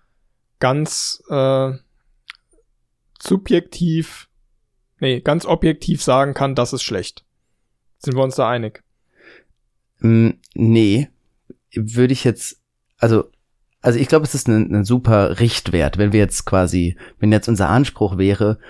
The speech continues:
Speaker 2: den Zuhörern zu vermitteln, w-, nach welchem moralischen Ko-, Kompass soll man sich richten,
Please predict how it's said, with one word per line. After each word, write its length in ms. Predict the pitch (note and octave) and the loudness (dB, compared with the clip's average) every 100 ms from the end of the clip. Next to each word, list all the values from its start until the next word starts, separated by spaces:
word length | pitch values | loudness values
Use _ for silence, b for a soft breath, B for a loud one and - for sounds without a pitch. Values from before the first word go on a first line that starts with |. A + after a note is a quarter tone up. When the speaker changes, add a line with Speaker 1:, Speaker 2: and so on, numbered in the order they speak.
| B B | B B
Speaker 2:
den 260 | - G#2 | -2 -2
Zuhörern 640 | F2+ D3 D3+ B2 A#2 A2 | 0 2 2 4 2 2
zu 140 | G#2+ A2+ | 0 -2
vermitteln, 680 | - G2+ B2 A2+ G#2 - - | 0 0 0 0 -2 -2 -10
w-, 360 | - F#2 F#2 - | -14 -12 -6 0
nach 200 | A2 G2+ | 2 4
welchem 480 | A2 C#3+ - C3+ B2 | 4 2 2 -2 0
moralischen 640 | B2+ G#2+ G2 G#2+ G#2 G#2+ - | -2 0 2 0 -2 -6 -4
Ko-, 280 | - - - | -4 -4 -2
Kompass 580 | B2+ A#2 - F#2 - - | 0 0 0 -2 -4 -2
soll 220 | A2+ B2+ | 2 4
man 180 | B2 G#2+ | 4 2
sich 240 | G#2+ - | 0 0
richten, 520 | A#2+ - - G2+ A#2+ | -2 -2 -2 0 -2